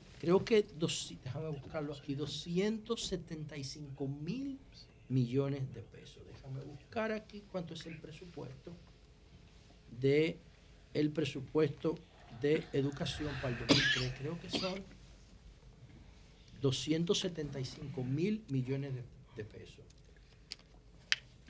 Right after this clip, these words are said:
Aquí está, aquí lo tengo. Vamos a ver. Son, aquí está, eh,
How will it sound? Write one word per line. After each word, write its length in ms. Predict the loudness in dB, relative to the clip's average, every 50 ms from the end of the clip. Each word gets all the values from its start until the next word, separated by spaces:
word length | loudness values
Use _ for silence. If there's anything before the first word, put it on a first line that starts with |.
| -20 -20 -20 -20 -20 -20 -12 -6
Aquí 240 | -6 -6 -4 -4 -4
está, 400 | -4 -4 -4 -6 -6 -6 -6 -8 -10
aquí 200 | -14 -16 -14 -12
lo 100 | -12 -12
tengo. 220 | -12 -14 -16 -16 -16 -16 -16 -18 -18 -20 -20 -20 -20 -14 -10
Vamos 240 | -10 -10 -10 -10 -14 -14
a 40 | -14
ver. 220 | -12 -12 -12 -14 -14 -18 -20 -20 -20 -20 -20 -20 -20 -20 -20 -20 -20 -20 -14
Son, 840 | -8 -4 -2 -2 0 4 6 8 10 10 10 8 8 6 4 2 0 -4 -10 -12 -14 -14 -14 -16 -16 -18 -18 -20 -20 -4 2
aquí 400 | 2 2 2 0 2 6 8 8
está, 680 | 8 8 4 0 -2 2 4 6 8 8 6 4 2 -4 -8 -2
eh, 840 | 2 6 6 8 8 8 8 8 6 6 6 6 6 6 4 4